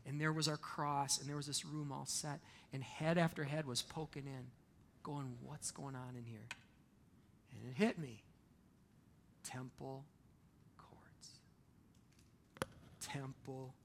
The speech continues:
courts. We worship each and every Sunday in temple courts. I vote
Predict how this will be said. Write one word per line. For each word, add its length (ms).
courts. 680
We 180
worship 680
each 340
and 200
every 420
Sunday 720
in 440
temple 540
courts. 680
I 180
vote 320